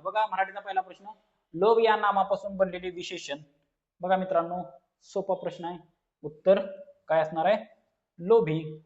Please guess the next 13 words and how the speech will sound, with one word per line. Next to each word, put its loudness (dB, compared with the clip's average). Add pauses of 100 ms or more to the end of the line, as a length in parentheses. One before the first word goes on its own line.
(320)
पुढचा -2
प्रश्न -4
बघा, 0 (280)
दोन 0
शब्द -4
जोडण्यासाठी -6
कोणते -10
विराम -2
चिन्ह -4
वापरतात? 0
बघा, -4
तुम्हाला, -4 (1200)
अ, 0